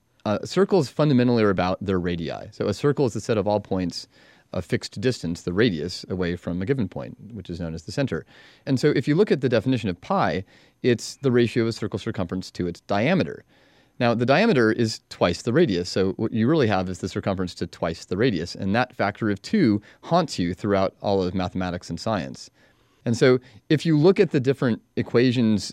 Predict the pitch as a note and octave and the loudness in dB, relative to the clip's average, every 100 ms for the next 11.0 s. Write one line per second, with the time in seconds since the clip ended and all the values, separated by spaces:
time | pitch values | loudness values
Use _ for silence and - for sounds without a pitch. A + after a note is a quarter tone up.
0 | - G2+ G2+ _ - A2+ G#2 G#2+ B2 A#2 | -10 -6 -6 _ -8 -2 0 2 2 2
1 | F#2+ - F#2 F2 F2 F#2 E2+ E2 - _ | 0 0 -2 -4 -4 -4 -4 -6 -10 _
2 | - _ _ - - A2 A#2+ B2+ C#3+ C3+ | -20 _ _ -16 -4 2 2 2 -2 -2
3 | C#3+ A#2+ - - - G2+ - C3 C3+ - | -2 -2 -10 -20 -2 -2 0 -4 -4 -2
4 | G#3 C#3+ F#2+ _ A#2 A#2 A#2 B2+ A2+ G#2+ | 0 0 -2 _ -2 0 2 2 0 0
5 | G2+ F#2+ D3 E2 D#2 - _ - - _ | -2 0 -2 -2 -6 -14 _ -20 -20 _
6 | _ C3 B2 C#3 - - - F3+ G3+ - | _ 0 6 4 4 -10 0 4 4 2
7 | - _ - F#3 D3 A2+ - G2+ F#2+ F2+ | -2 _ -2 0 2 0 2 0 0 -2
8 | G2 F#2+ F#2 F#2 F2+ G#2 G2+ F2+ F2+ - | -2 -2 -2 -4 -4 -6 -6 -4 -6 -8
9 | F2 F2 G#2 A2 C#2+ - - - _ - | -8 -2 0 0 -4 -10 -16 -18 _ -8
10 | D#2+ - G2 F2 E2+ E2+ G2 E2+ A1 | -8 -8 -6 -6 -6 -4 -4 -4 -8